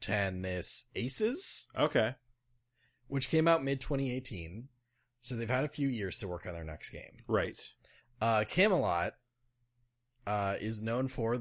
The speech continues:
Speaker 1: Mario Sports titles like Mario
Speaker 2: Yes.
Speaker 1: Tennis and Mario Golf. Uh,
Speaker 2: That Mario Tennis for the G B A, people love that game.
Speaker 1: oh, people love that game.
Speaker 2: I'm sad
Speaker 1: Ca-
Speaker 2: I missed it.
Speaker 1: Camelot's been chasing that high ever since.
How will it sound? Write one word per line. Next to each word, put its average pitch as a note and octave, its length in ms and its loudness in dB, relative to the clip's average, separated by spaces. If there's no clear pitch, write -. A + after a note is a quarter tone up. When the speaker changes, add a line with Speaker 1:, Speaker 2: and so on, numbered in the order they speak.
Speaker 1:
Mario G#2+ 240 -2
Sports A2+ 340 -4
titles F2+ 400 -4
like G2 100 -4
Mario F#2+ 200 0
Speaker 2:
Yes. G2+ 100 -4
Speaker 1:
Tennis F2 300 -4
and F2+ 100 -6
Mario E2 280 -4
Golf. D2+ 420 -8
Uh, F#2 640 2
Speaker 2:
That D3+ 160 4
Mario D3+ 300 10
Tennis C#3 280 4
for - 140 -4
the G2+ 100 -2
G F#2+ 200 -2
B G#2 200 2
A, A2 120 4
people F#2 420 -2
love G2 220 2
that E2+ 260 -6
game. F2 240 -8
Speaker 1:
oh, - 60 -6
people E3+ 300 4
love A#2+ 280 4
that B2 200 2
game. G2+ 480 -2
Speaker 2:
I'm G2+ 260 2
sad B2+ 280 6
Speaker 1:
Ca- A2 80 10
Speaker 2:
I G2 60 8
missed G2+ 300 -4
it. B2 120 -8
Speaker 1:
Camelot's F3+ 380 2
been D3 140 6
chasing C#3+ 360 2
that C#3 160 4
high B2 260 2
ever G#2+ 200 0
since. - 500 2